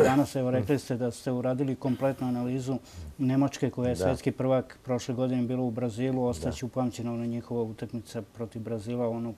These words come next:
Speaker 1: prvo polovreme.
Speaker 2: Da.
Speaker 1: E, analizirali ste i javno skoro, e, utakmicu naše reprezentacije u Lisabonu protiv,
Speaker 2: Da.
Speaker 1: e, Portugalije. E, šta je fudbal danas?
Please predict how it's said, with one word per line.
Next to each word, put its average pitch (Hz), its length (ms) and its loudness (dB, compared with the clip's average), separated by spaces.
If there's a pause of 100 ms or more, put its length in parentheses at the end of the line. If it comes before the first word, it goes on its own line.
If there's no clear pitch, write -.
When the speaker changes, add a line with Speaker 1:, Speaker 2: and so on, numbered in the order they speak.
Speaker 1:
prvo 117 220 -4
polovreme. 120 600 0 (220)
Speaker 2:
Da. 78 180 -6 (560)
Speaker 1:
E, 127 480 0 (500)
analizirali 143 720 2
ste 131 420 -2 (520)
i 135 240 2
javno 131 640 6 (200)
skoro, 131 600 2 (200)
e, 147 40 -8
utakmicu 127 800 -4
naše 123 340 0
reprezentacije 117 720 -2
u 117 40 2
Lisabonu 117 560 -2
protiv, 107 400 0
Speaker 2:
Da. 104 180 -2
Speaker 1:
e, 101 40 -8 (120)
Portugalije. 120 720 0 (640)
E, 107 340 -6
šta 117 180 4
je 202 80 8
fudbal 113 340 0
danas? 95 420 -8